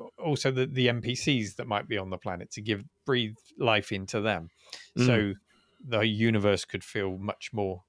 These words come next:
Speaker 1: complete and curated, even though it's automated. Yeah, interesting times.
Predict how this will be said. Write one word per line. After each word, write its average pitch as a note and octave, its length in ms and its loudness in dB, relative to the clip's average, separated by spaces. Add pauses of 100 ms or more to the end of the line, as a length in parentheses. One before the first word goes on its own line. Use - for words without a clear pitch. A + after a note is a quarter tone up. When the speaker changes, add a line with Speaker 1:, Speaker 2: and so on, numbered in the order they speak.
Speaker 1:
complete G#2 460 -6
and C#3 180 -2
curated, F#2 560 -6
even F2 240 -8
though F2+ 120 -10
it's - 140 -14
automated. F2 640 -14 (720)
Yeah, F3+ 440 4
interesting C#3+ 460 -4
times. G#2+ 580 -2